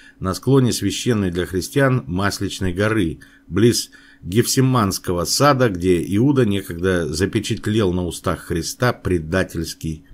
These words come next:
поцелуй. Выстроенный в стиле московских царей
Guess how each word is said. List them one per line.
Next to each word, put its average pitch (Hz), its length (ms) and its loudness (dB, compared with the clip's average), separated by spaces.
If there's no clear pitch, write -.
поцелуй. 82 680 -2
Выстроенный 143 720 4
в 131 80 -4
стиле 143 420 4
московских 123 720 2
царей 127 600 4